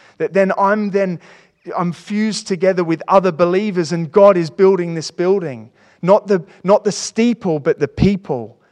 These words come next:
the people of God that he's building, and he's drawing us to himself. And, and guys, it's kind of, as I've reflected on this, it's messed me up. Steve and Viv, they've got their good, good way of doing that. They ask these deep questions.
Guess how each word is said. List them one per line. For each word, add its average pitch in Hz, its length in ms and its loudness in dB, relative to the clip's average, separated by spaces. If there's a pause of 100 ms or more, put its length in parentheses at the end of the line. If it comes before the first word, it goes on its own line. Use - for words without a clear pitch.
(300)
the 165 80 -4
people 196 500 0
of 147 140 -6
God 165 340 0
that 143 100 -4
he's 151 200 -10
building, 165 640 -2 (360)
and 156 140 -4
he's 165 180 -4
drawing 175 560 2
us 143 240 -8
to 156 120 -4
himself. 135 800 -6 (1000)
And, 175 260 2
and 180 320 0 (300)
guys, 175 380 4
it's 156 300 -8
kind 202 280 -2
of, 170 80 -2
as 175 200 0
I've 180 160 0
reflected 175 560 0
on 160 140 0
this, 147 240 -8
it's - 160 -14
messed 170 300 -4
me 160 160 -6
up. 160 180 -2
Steve 202 320 -6
and 175 160 -4
Viv, 165 220 0
they've 160 160 -2
got 185 200 0
their 165 140 4
good, 170 260 -6
good 185 180 2
way 175 180 6
of 147 100 0
doing 151 300 0
that. 131 240 -6
They 143 100 0
ask 156 300 0
these 139 180 -8
deep 165 300 -6
questions. 127 800 -6